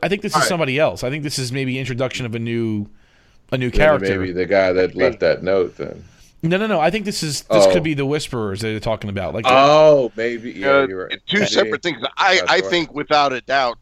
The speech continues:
Speaker 2: Dwight is who did the note. I, Dwight, or the possibility maybe his wife, but I think it's Dwight, the note. But this, I don't know. I think it's Dwight, but at the same time, why would he stealthily sneak up? I don't know. Yeah.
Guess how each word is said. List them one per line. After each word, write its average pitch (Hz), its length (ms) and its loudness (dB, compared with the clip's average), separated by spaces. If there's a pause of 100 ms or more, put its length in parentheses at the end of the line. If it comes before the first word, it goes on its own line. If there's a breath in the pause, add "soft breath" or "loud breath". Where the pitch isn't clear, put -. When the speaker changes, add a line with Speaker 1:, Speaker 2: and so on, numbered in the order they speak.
Speaker 2:
Dwight 113 360 -6
is - 180 -12
who 104 260 -14 (100)
did 104 220 -14
the 92 80 -20
note. 92 340 -16
I, - 120 -14 (160)
Dwight, 123 360 -4
or 104 240 -10
the 107 120 -12
possibility 113 920 -8
maybe 98 320 -18
his 92 160 -20
wife, 92 400 -18
but 87 140 -20
I 90 80 -14
think 92 200 -18
it's 82 160 -20
Dwight, 80 360 -20 (300 soft breath)
the 107 100 -12
note. 101 360 -10 (120)
But 92 180 -14 (220)
this, 147 360 -4 (100)
I 123 120 -4
don't 123 300 -8
know. 113 240 -6
I 95 140 -16
think 175 280 -4
it's 160 160 -8
Dwight, 185 500 -6
but 123 140 -12
at 113 140 -16
the 113 100 -16
same 131 260 -10
time, 123 360 -10 (300 loud breath)
why 123 180 -4
would 123 180 -6
he 113 120 -14
stealthily 117 560 -6
sneak 104 420 -14
up? 85 180 -20 (300)
I 90 40 -20
don't 92 160 -20
know. 95 60 -20
Yeah. 90 240 -20